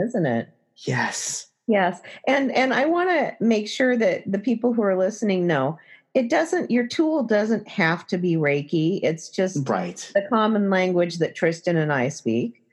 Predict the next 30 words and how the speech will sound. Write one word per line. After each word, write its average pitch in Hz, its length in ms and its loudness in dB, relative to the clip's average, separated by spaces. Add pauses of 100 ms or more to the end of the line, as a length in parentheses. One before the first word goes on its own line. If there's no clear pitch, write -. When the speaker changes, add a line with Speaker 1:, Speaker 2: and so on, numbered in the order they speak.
(160)
Speaker 2:
Yes. 165 480 0 (100)
Speaker 1:
um, 165 80 -10
because 175 540 0
we've 175 220 0
worked 160 280 0
together, 147 380 0
because 165 260 -2
I 147 320 2
actually 139 540 0
am 143 100 -2
the 147 80 0
one 139 160 0
who 131 280 0 (100)
taught 151 260 -2
and 127 180 -2
attuned 202 460 -2 (360)
Speaker 2:
Yes. 185 360 -4
Speaker 1:
Tristan 160 460 -4
to 156 220 0 (280)
at 196 120 0
least 226 280 0
one 240 240 2
of 226 100 -2
the 165 100 -2
types 107 380 -2
of 113 120 -2
Reiki 113 420 -2
that 87 160 0
he 90 100 -2
does. - 480 -6